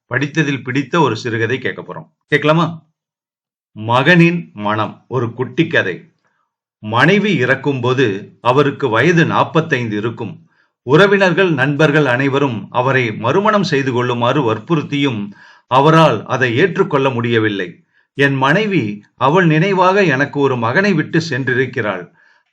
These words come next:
அவனை வளர்த்து ஆளாக்குவது ஒன்றே இனி என் வேலை. அவன் சந்தோஷத்தில் அகமகிழ்ந்து அவன் வெற்றியில் நான் திளைத்திருப்பது எனக்கு போதும். அவனுக்காக வாழப் போகிறேன்.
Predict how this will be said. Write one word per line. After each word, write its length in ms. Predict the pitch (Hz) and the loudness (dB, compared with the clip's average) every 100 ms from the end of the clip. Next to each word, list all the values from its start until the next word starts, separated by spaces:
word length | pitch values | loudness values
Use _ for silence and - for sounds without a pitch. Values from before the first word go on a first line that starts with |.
| _ | _
அவனை 360 | 127 147 165 139 | 2 6 6 4
வளர்த்து 480 | 120 180 190 226 175 | 4 4 2 2 2
ஆளாக்குவது 640 | 123 151 160 160 143 131 | 4 2 2 0 0 0
ஒன்றே 400 | 131 131 156 123 | -2 0 0 0
இனி 200 | 127 113 | -2 -4
என் 220 | 110 110 | -4 -2
வேலை. 420 | 107 127 127 90 _ _ _ _ _ | 0 0 -2 -4 _ _ _ _ _
அவன் 300 | 135 147 135 | 0 2 0
சந்தோஷத்தில் 800 | 135 165 226 214 196 - 170 120 | -2 4 4 4 0 2 0 2
அகமகிழ்ந்து 880 | 110 156 151 139 165 160 147 107 104 - _ _ | 0 0 0 4 4 4 2 0 -6 -14 _ _
அவன் 320 | 127 139 127 | 0 0 2
வெற்றியில் 600 | 131 143 240 226 180 123 | -2 -2 -4 0 0 0
நான் 300 | 127 127 123 | -2 -2 -4
திளைத்திருப்பது 760 | 131 180 208 202 165 165 156 135 | -2 -2 0 0 0 0 0 0
எனக்கு 340 | 120 123 117 | -2 -4 -10
போதும். 480 | - 127 127 - - _ _ _ | -4 -4 -4 -8 -16 _ _ _
அவனுக்காக 640 | 127 151 208 208 190 196 196 | 0 2 2 2 2 4 4
வாழப் 360 | 127 139 147 | 4 4 2
போகிறேன். 520 | 131 123 117 104 87 | -2 -2 -4 -6 -10